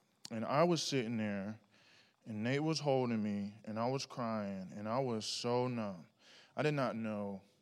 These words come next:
what to think. I didn't know what to say. I was like, "How could Tasia,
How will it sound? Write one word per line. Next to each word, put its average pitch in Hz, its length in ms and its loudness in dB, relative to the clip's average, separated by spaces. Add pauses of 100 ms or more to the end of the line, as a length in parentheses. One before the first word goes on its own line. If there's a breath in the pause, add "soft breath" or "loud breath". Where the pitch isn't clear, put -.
(160)
what 117 320 -2
to 117 120 -6
think. 104 200 -8
I 110 40 -2
didn't 127 160 0
know 113 60 0
what 110 200 -2
to 101 80 -10
say. 120 600 -2 (400 loud breath)
I 127 60 0
was 131 160 0
like, 107 120 -4
"How 123 200 -4
could 156 200 -6
Tasia, 110 800 -4